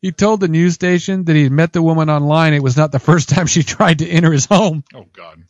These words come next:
Speaker 1: So if she knock on the door <laughs> and he says no,
Speaker 2: Go with that.
Speaker 1: then she tries to climb through the window.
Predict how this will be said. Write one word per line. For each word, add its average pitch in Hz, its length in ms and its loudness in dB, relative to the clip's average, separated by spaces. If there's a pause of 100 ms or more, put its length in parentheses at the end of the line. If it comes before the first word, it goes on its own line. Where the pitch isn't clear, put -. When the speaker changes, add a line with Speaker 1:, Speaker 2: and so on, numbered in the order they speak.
(880)
Speaker 1:
So 185 260 -2
if 160 260 -4
she 165 140 -4
knock 208 280 0
on 240 140 0
the 208 100 0
door 175 280 2 (520)
<laughs> - 540 -20
and 127 100 -4
he 139 140 0
says 151 260 -2
no, 151 360 0 (1000)
Speaker 2:
Go 107 140 -12
with 90 140 -18
that. 80 200 -20 (500)
Speaker 1:
then 131 120 -2
she 135 100 -2
tries 170 300 2
to 165 80 -2
climb 170 300 0
through 180 120 -4
the 156 100 0
window. 180 540 0